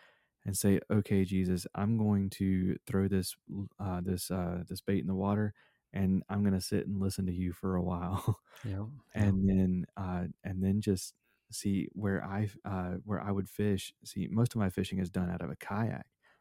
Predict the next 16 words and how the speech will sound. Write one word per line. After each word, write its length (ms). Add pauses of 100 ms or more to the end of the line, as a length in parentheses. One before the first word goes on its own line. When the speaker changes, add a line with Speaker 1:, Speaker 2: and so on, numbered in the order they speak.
(120)
Speaker 1:
but 140
I 60
don't 140
have 140
an 100
extra 260
kayak 480
to 80
give 220
to 80
Jesus. 440
So 280 (420)
we 140
would 120
Speaker 2:
<laughs> 40
Speaker 1:
have 220